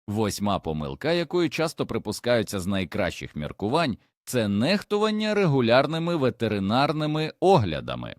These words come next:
Багато власників ведуть улюбленця до ветеринара лише коли той вже захворів. Але профілактика —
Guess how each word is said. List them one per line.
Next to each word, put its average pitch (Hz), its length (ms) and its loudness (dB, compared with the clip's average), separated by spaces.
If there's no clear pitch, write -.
Багато 90 680 0
власників 76 760 -2
ведуть 143 540 -2
улюбленця 175 760 4
до 139 140 -2
ветеринара 101 800 -2
лише 113 640 0
коли 117 400 0
той 101 340 -2
вже 80 240 -4
захворів. 73 680 -8
Але 85 300 0
профілактика — 80 1000 -4